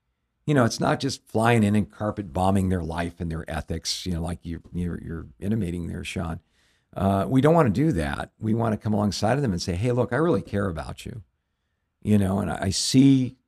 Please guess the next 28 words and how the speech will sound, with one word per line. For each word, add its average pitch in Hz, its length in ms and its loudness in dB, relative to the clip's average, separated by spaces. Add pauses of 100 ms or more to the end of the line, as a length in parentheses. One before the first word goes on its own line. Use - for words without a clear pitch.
(160)
this 95 180 -4
situation 101 800 -4
going 92 320 -4
on, 117 340 0 (600)
and 104 120 4
I 107 80 6
just 135 280 0
wanna 123 200 4
tell 110 280 -2
you, 107 260 0 (460)
you 110 100 4
know, 98 400 2
and 92 320 -2 (120)
I'm 113 400 2 (280)
not 104 380 0
perfect 127 340 -2
either. 123 340 2
You, 110 240 -2 (300)
you 101 80 -2
got 131 360 0
some 110 220 -6
things 123 220 0
you 107 60 -4
see 131 180 -4
in 110 80 2
my 113 160 2
life 127 360 4
that 104 140 -8